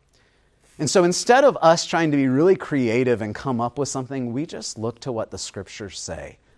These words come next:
What do the scriptures teach us about how to grow disciples? What do the scriptures teach us about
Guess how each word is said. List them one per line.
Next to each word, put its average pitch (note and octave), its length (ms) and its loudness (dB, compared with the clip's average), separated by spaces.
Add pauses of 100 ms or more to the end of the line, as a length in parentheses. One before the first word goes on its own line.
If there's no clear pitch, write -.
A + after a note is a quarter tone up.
What A3+ 100 -6
do C4+ 60 -4
the B3+ 100 -6
scriptures - 480 -8
teach - 260 -14
us - 180 -12
about G2+ 200 -10
how A2+ 180 -12
to G#2 100 -8
grow G2 340 -12
disciples? G2 580 -14
What C3 100 -10
do G3 60 -6
the F#3 80 -10
scriptures - 420 -14
teach G#2 260 -14
us F2+ 160 -12
about G2+ 320 -8